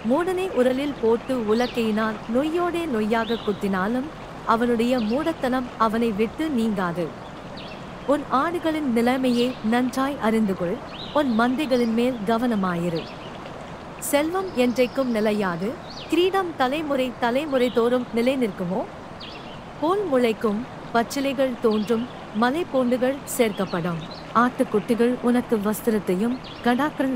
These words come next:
வயல் வாங்கத்தக்க கிரயத்தையும் கொடுக்கும். வெள்ளாட்டுப்பால் உன் ஆகாரத்துக்கும்,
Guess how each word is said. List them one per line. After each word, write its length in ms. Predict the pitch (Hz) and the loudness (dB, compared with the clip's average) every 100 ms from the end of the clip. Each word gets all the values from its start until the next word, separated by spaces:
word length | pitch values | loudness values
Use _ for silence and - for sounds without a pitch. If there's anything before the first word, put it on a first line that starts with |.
| 202 | 0
வயல் 300 | 214 262 262 | 2 2 2
வாங்கத்தக்க 680 | 214 226 226 208 247 - 339 339 | 2 2 2 -2 -4 -2 -2 0
கிரயத்தையும் 600 | 226 247 254 202 214 214 | 2 2 2 2 2 0
கொடுக்கும். 460 | 190 165 - 170 151 - - - - - - - - - - | 0 -2 0 -2 -2 -8 -14 -16 -14 -14 -14 -14 -14 -10 0
வெள்ளாட்டுப்பால் 800 | 240 254 277 254 226 - 294 269 | 2 4 0 -2 -4 0 0 0
உன் 160 | - 233 214 | 0 0 2
ஆகாரத்துக்கும், 840 | 220 226 240 214 185 165 214 | 2 4 2 2 -2 0 0